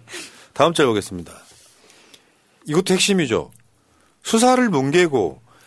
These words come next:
입법을 뭉개서 태어난 총선용 악법. 누가 만든 거냐? 결국에는 윤석열, 한동훈, 김건희다는 거잖아요, 지금.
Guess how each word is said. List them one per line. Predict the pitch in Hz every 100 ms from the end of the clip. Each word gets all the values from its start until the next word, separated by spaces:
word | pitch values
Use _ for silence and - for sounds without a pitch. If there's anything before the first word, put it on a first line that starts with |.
| -
입법을 | 139 151 165 220 214
뭉개서 | 151 131 151 156 143
태어난 | - 143 156 160 151 -
총선용 | 202 202 180 175 131
악법. | 87 - 110 90 _ _ _ _
누가 | 113 143
만든 | 196 165 143 123
거냐? | 107 90 95
결국에는 | - 151 185 185 185
윤석열, | 147 147 160 165 170 170
한동훈, | 180 180 180 190
김건희다는 | 165 147 156 202 196 156 165
거잖아요, | 180 139 117 123
지금. | 110 76